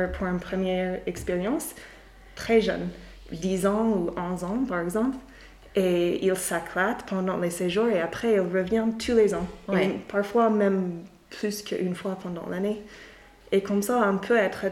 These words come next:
Speaker 1: témoin, euh, à eux pendant qu'ils grandissent,
Speaker 2: Oui.
Speaker 1: pendant qu'ils changent et ils deviennent adultes, pendant qu'ils font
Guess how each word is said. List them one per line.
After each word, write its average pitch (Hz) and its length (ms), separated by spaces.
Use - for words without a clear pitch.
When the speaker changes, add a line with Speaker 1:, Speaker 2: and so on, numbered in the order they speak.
Speaker 1:
témoin, 196 560
euh, 170 240
à 165 380
eux 247 340
pendant 190 300
qu'ils 190 260
grandissent, 190 640
Speaker 2:
Oui. 214 240
Speaker 1:
pendant 190 300
qu'ils 180 360
changent 190 500
et 165 80
ils 165 200
deviennent 175 320
adultes, 190 360
pendant 180 320
qu'ils - 220
font 196 280